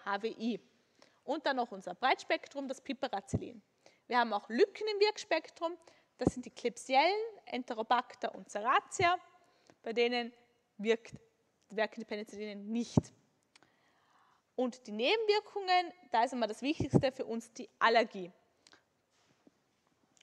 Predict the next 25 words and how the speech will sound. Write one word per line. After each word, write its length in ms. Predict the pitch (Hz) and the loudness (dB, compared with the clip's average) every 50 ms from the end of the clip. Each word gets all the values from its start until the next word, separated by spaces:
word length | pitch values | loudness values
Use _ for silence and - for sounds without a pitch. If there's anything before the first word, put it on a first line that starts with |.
| - | -20
Ist 140 | - - - | -18 -10 -8
die 60 | 269 | -8
Frage, 400 | 269 - 233 226 247 262 294 349 392 330 - - - _ - | -6 0 4 6 6 6 6 4 2 2 2 -2 -12 _ -2
wenn 180 | 240 262 269 | 0 0 0
ein 60 | 294 | 0
Patient 500 | - - - - - 302 277 320 359 - | -2 -2 -6 0 2 4 4 4 2 -4
uns 240 | - - 254 254 - | -10 -10 -10 -6 2
sagt, 320 | - 269 262 285 277 - - | 6 8 8 8 6 4 2
er 80 | 285 | 4
hat 140 | 277 262 - | 4 4 2
eine 80 | - 269 | 0 -10
Penicillinallergie, 1000 | - - 233 240 240 - - 202 247 285 269 - 254 254 254 247 - 240 254 247 | -6 -6 -6 -6 -6 -10 -10 -8 -6 -4 -2 0 2 2 0 0 -4 -6 -8 -4
hat 240 | - - 233 - - | 2 0 0 2 2
er 100 | 247 226 | -4 -4
wirklich 260 | 208 233 - 226 214 | -4 -6 -8 -8 -8
eine 140 | 220 208 208 | -8 -8 -8
Penicillinallergie? 1040 | - 220 202 214 214 - 220 226 214 220 233 - - 196 180 180 180 - - - 214 _ _ _ _ - - - - - | -8 -8 -10 -8 -6 -6 -6 -4 -4 -6 -6 -4 -2 -2 -2 -2 -4 -10 -14 -16 -16 _ _ _ _ -20 -20 -20 -16 -8
Also 180 | - - 240 - | -6 -6 -4 -6
es 140 | 247 - - | -8 0 6
gab 240 | 254 254 285 277 | 8 8 8 8
eine 180 | - 254 233 214 | 4 -2 -2 -4
Studie, 400 | - - - - 240 311 349 381 427 480 539 508 | -8 -8 -8 -4 -4 -2 2 4 4 4 4 4
bei 80 | - 330 | 2 2
der 180 | 240 285 285 269 | 4 4 2 4
haben, 420 | 277 262 262 254 254 247 233 208 | 6 6 4 4 2 -2 -8 -10